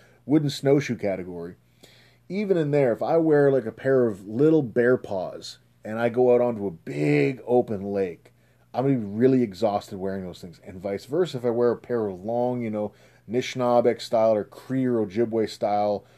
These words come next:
with a pointed nose and the pointed toe, or sorry, the pointed heel and the pointed toe, those things in the bush, in the tight brush, are really, you know, clumsy to wear.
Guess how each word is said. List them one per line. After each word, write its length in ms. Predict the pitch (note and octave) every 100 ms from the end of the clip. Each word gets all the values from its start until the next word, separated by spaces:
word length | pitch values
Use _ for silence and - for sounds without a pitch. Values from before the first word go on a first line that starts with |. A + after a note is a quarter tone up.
| _
with 120 | - -
a 60 |
pointed 420 | - - A#2+ A2+
nose 320 | G#2+ A2 A2 G#2
and 220 | A2+ A2
the 40 |
pointed 360 | G#2+ G#2+ G2+ F#2
toe, 280 | - G2 G2
or 200 | G2 G2
sorry, 200 | A#2+ G2+
the 60 |
pointed 280 | - C3+ C3
heel 160 | - B2
and 80 | A2
the 40 |
pointed 280 | - G#2+ F#2+
toe, 380 | G#2 G2+ F#2+ - _ _ _ _ _ _ _ _ _ -
those 300 | D#3 F#3+ -
things 400 | D#3+ D#3 C#3+ -
in 160 | C3 A#2
the 60 | F#2+
bush, 600 | - F3 F#3 G2 - A2+
in 120 | G#2+
the 80 | G2+
tight 340 | - G3 G3+
brush, 440 | C3+ F2+ - - -
are 180 | - -
really, 560 | F#2+ F2 F#2 C3+ A3+ G#3+
you 160 | C3
know, 320 | A#2+ A2 G2+ - _ -
clumsy 840 | - B2 D#3+ G3+ C#3+ F2+ D#2+ F2+ _ _ _
to 100 | -
wear. 360 | G#2+ G3 -